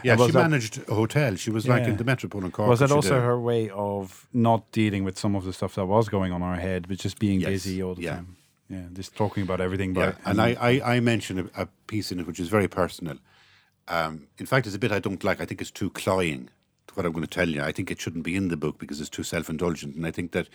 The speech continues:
Speaker 1: you're right when you say that, like, I, I like to read where there's no pain. I like somebody to tell me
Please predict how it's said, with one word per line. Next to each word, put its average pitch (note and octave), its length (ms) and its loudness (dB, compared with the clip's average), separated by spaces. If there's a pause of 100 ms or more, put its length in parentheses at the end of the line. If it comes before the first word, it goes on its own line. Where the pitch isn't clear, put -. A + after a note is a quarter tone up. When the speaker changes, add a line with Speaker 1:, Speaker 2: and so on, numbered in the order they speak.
(440)
Speaker 1:
you're F2+ 160 -4
right G2+ 280 2
when F#2+ 100 -4
you E2 80 -2
say F2+ 200 -4
that, D#2 280 -8
like, D#2 220 -6 (680)
I, D3 200 0
I D#3 120 2
like F3+ 260 2
to D#3+ 120 -2
read C3 420 0
where G#2 100 -4
there's E2+ 200 -4
no E2+ 160 -2
pain. C2+ 420 -12 (680)
I B2+ 60 2
like D#3+ 200 4
somebody B2 280 2
to G#2 120 -8
tell G2 280 0
me D#2 260 -2